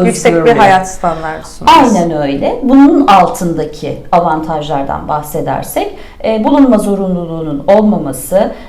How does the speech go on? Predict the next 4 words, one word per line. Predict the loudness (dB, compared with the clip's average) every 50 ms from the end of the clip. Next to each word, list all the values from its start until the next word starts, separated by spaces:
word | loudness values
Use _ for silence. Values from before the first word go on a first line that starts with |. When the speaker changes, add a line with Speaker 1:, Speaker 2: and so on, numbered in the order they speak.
| -10 0 2
Speaker 2:
e, | 2 4 4 2 2 0 0 -2 -2 -4 -4 -4 -6 -6 -6 -4
bunun | 0 2 4 4 4 2
dışında | -2 -4 -4 -4 -2 0 2 2 4 4 4 4 4 0 -4 -12 -14 -16 -16 -18 -18 -16 -12 -6
yine | 0 2 2 4 4 2 2 0